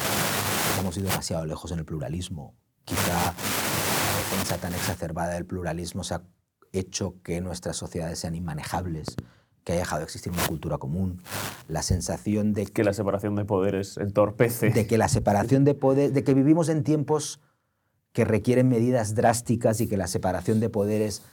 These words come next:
Speaker 1: lo impide. Eh, esto lo estamos viendo en Francia ahora, ¿no?
Speaker 2: Ujú.
Speaker 1: Macron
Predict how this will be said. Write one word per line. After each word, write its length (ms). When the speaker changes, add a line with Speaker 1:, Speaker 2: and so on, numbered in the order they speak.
Speaker 1:
lo 120
impide. 580
Eh, 140
esto 180
lo 60
estamos 280
viendo 180
en 60
Francia 400
ahora, 240
¿no? 240
Speaker 2:
Ujú. 100
Speaker 1:
Macron 760